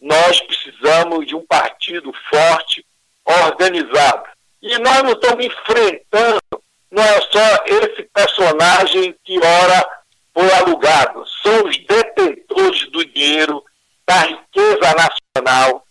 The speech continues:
foram as elites que escolheram o Bolsonaro. Bolsonaro é a classe da classe média brasileira, é a cara da classe média brasileira alta, é a classe da elite brasileira que enriqueceu às custas do Estado,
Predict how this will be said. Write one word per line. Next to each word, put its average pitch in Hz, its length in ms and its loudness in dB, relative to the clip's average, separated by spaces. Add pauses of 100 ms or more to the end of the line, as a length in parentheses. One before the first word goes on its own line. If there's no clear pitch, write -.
(340)
foram 202 220 2
as 214 480 2
elites - 460 -4 (100)
que 381 80 -8
escolheram 175 580 -2
o 160 80 -4
Bolsonaro. 131 880 -2 (420)
Bolsonaro 202 760 0
é 202 140 4
a 165 100 2
classe 196 500 0 (100)
da - 80 -4 (180)
classe 175 460 0
média 156 460 2
brasileira, 143 500 0
é 202 80 4
a 196 80 0 (160)
cara 185 340 2
da 139 140 0
classe 147 320 -2
média 135 340 0
brasileira 127 520 -2
alta, 139 520 0 (400)
é 165 120 2
a 175 140 2
classe - 440 0
da 571 100 2 (100)
elite 370 540 0
brasileira 330 800 0 (400)
que 214 100 -2
enriqueceu 175 840 -2
às - 220 0
custas 143 460 -4
do 196 140 -2
Estado, 190 760 0